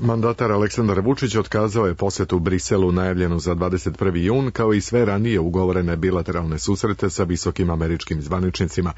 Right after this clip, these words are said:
potvrđeno je u vladi Srbije. U Evropskoj uniji kažu da novoimenovanog premijera Srbije očekuje onda kada bude formirana vlada u Beogradu.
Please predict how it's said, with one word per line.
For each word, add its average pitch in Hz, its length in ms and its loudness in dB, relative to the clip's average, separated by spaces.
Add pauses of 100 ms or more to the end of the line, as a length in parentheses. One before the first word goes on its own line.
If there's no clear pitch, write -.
(260)
potvrđeno 87 580 -2
je 85 120 0
u 101 140 0
vladi 80 320 -4
Srbije. 95 420 0 (380)
U 113 140 2
Evropskoj 98 420 0
uniji 107 280 2
kažu 104 440 0
da 95 280 2
novoimenovanog 90 800 0
premijera 92 460 2
Srbije 113 380 0
očekuje 104 440 0
onda 110 300 0
kada 95 220 0
bude 92 240 2
formirana 85 520 -2
vlada 76 340 -4
u 80 60 -2
Beogradu. 90 460 0